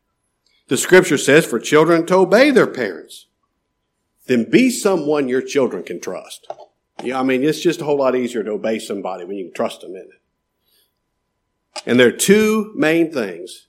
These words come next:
that scripture teaches parents repeatedly. It tells fathers, "Correct your children and teach your children."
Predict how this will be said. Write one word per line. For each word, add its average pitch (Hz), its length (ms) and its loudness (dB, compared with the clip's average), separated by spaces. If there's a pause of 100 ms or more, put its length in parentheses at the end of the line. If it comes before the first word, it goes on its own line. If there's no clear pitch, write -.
(200)
that 123 120 -12
scripture 135 720 -4 (220)
teaches 135 400 -6
parents 107 640 -8
repeatedly. - 840 -4 (1000)
It - 40 -16
tells 160 240 4
fathers, 98 720 -2 (600)
"Correct 151 360 2
your 156 80 -4
children 156 560 -4 (580)
and 95 140 -20
teach - 260 -10
your 78 80 -20
children." - 420 -20